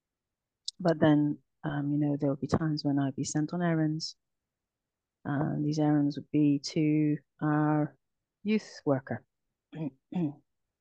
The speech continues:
drop off something or to just whatever. And I just recall this kind of metal sounding room.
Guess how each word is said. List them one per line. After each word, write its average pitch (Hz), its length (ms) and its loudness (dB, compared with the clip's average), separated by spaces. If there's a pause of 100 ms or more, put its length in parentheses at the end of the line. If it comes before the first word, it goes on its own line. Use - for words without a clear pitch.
(920)
drop 151 220 -2
off 139 140 -4
something 143 640 -6
or 151 160 -12
to - 100 -12
just - 300 -16 (280)
whatever. - 340 -16 (1700)
And 175 440 2 (500)
I 165 140 2
just 165 540 2
recall 175 520 2
this - 480 -2 (2750)
kind 247 180 -8
of 165 160 -14
metal 185 460 0
sounding 170 580 -2
room. 156 240 0